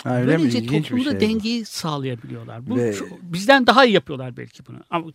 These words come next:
Speaker 2: evet, toplum küçük ölçekli ama
Speaker 1: Toplumun gelişmesinin
Speaker 2: Evet.
Speaker 1: dinamizmine katkısı olan bir çatışma unsuru olarak
Speaker 2: Evet, bunu
Speaker 1: görüyorlar, öyle mi? Çok
Speaker 2: Hı,
Speaker 1: ilginç.
Speaker 2: bunu yapıyorlar. Yani ça-, ça-, çatışma,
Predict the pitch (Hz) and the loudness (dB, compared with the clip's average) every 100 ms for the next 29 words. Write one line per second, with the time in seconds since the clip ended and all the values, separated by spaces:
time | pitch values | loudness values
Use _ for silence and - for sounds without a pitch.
0 | - 170 131 - 156 160 - - 269 151 | -6 -2 -2 -4 -8 -8 -8 -10 -2 -2
1 | 127 - - 208 277 233 - _ - - | -2 -10 -6 -4 -4 -4 -12 _ -20 -20
2 | - _ - 123 123 143 156 135 139 135 | -20 _ -6 -6 -2 0 0 0 -2 -2
3 | 135 135 131 131 147 160 147 127 120 120 | 0 0 0 0 2 4 2 0 -2 0
4 | 131 135 139 131 120 139 151 151 - - | 2 4 4 2 2 4 4 4 0 -6
5 | 110 - 104 - 117 110 110 110 101 104 | -6 -8 -14 -4 -2 0 -2 -4 -6 -8
6 | - 107 - 92 107 110 104 85 - 95 | -6 -6 -6 -10 -6 -4 -4 -8 -10 -10
7 | 90 90 87 90 220 160 98 214 92 92 | -8 -6 -6 -6 -6 -2 -2 -2 -4 -6
8 | 90 113 160 123 123 113 151 - 85 - | -6 -4 -4 -4 -6 -4 -6 -8 -14 -12
9 | 143 196 233 - 240 151 131 135 - 147 | -6 -2 -4 -6 -8 -6 -6 -6 -6 -8
10 | - - 147 - 139 139 - 220 | -8 -16 -16 -16 -16 -14 -8 -8